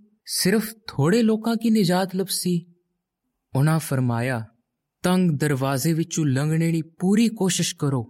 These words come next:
کیاں کہ بہوں سارے لوگ کوشش تے کرسن، پر کامیاب نہ ہوسن۔ او ویلا اچ سی کہ گھرے نا مالک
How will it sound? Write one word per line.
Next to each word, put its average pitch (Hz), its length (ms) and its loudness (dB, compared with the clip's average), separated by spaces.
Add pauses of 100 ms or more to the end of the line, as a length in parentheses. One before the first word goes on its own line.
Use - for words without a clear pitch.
(580)
کیاں 190 260 2
کہ 220 180 0
بہوں 185 460 0
سارے 214 360 2
لوگ 151 360 0
کوشش 180 720 -4
تے 202 80 -2 (140)
کرسن، 165 420 0 (560)
پر 147 120 0
کامیاب 143 680 0
نہ 185 100 4
ہوسن۔ 165 400 0 (480)
او 160 240 4
ویلا 156 300 0
اچ 143 160 -4
سی 160 360 -2 (300)
کہ 175 80 0 (220)
گھرے 127 240 0
نا 170 120 2
مالک 151 460 -2